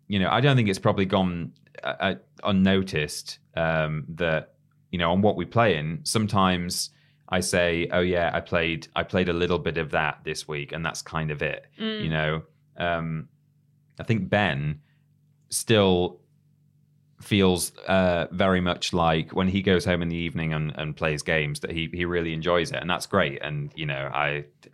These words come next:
Speaker 1: it, I, I wish, I wish I felt that way too. Um, <laughs> but for me, I find that when I've been,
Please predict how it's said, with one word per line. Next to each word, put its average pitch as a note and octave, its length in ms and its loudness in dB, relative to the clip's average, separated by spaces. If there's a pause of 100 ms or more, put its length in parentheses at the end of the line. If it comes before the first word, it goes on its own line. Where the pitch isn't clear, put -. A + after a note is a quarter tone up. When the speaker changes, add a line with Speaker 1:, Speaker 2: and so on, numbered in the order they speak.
(460)
Speaker 1:
it, D2+ 280 -4
I, D#2+ 260 0
I D2+ 140 0
wish, A2+ 580 0
I F2 60 -2
wish G#2 240 2
I G2+ 160 6
felt F#2 240 2
that E2+ 140 2
way E2+ 180 2
too. C#2+ 380 0 (300)
Um, D#2 520 0
<laughs> - 20 -18
but E2 420 2 (220)
for G#2+ 140 -2
me, G2 560 4 (220)
I G2 180 2
find F2+ 340 2
that F2 100 2
when F#2 160 4
I've F#2 180 2
been, E2+ 520 0